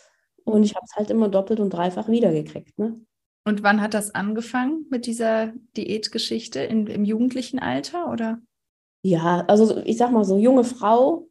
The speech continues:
Speaker 1: ähm, ab zwanzig habe ich immer mal wieder probiert, ähm,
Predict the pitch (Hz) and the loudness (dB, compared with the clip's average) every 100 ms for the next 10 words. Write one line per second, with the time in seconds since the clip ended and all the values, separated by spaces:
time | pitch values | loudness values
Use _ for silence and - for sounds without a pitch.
0 | - 233 226 220 226 226 - 220 226 254 | -8 -2 -2 -2 -6 -8 -2 0 0 2
1 | 262 247 220 226 247 254 226 220 220 240 | 2 2 0 2 2 4 4 4 4 2
2 | 226 233 226 226 233 226 226 - 214 214 | 2 2 0 4 4 4 0 -4 -2 -2
3 | 214 214 214 | -2 -2 -6